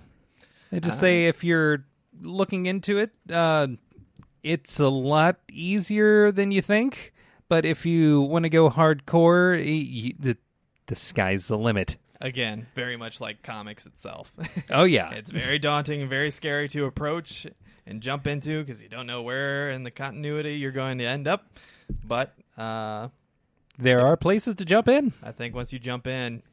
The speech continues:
Speaker 1: Yeah.
Speaker 2: it's, it's pretty hard to stop. So.
Speaker 1: Oh, yeah.
Speaker 2: Well,
Speaker 1: it's a lot of fun.
Speaker 2: my topic is going to be about, uh, something I have a lot of experience with, especially since we've started this podcast. Falling behind. <laughs>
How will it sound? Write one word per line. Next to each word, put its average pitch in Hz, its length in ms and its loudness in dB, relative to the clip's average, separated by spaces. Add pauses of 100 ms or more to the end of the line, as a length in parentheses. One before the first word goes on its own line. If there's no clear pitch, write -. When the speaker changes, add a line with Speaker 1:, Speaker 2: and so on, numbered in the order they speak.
(160)
Speaker 1:
Yeah. 131 420 -2
Speaker 2:
it's, 92 120 -12
it's - 160 -14
pretty 110 220 -8
hard 107 180 -10
to 104 60 -18
stop. 104 320 -18 (240)
So. - 160 -8 (100)
Speaker 1:
Oh, 185 100 2
yeah. 226 260 0 (680)
Speaker 2:
Well, - 160 4
Speaker 1:
it's 123 80 -2
a - 20 0
lot 147 240 4
of 127 100 4
fun. 87 380 -2 (640)
Speaker 2:
my 165 360 -4
topic 156 480 0
is 127 120 -12
going 131 340 -8
to 131 120 -12
be 127 440 -6
about, 113 680 -8 (180)
uh, 113 640 -6
something 131 480 -8
I 135 60 -4
have 143 100 -4
a 165 60 -4
lot 165 160 2
of 165 100 -4
experience 190 500 -4
with, 120 300 -6
especially 117 680 -10 (280)
since - 240 -18
we've 120 140 -10
started 123 240 -4
this 113 180 -10
podcast. 120 640 -8 (840)
Falling 175 380 0
behind. 127 520 -4 (380)
<laughs> - 20 0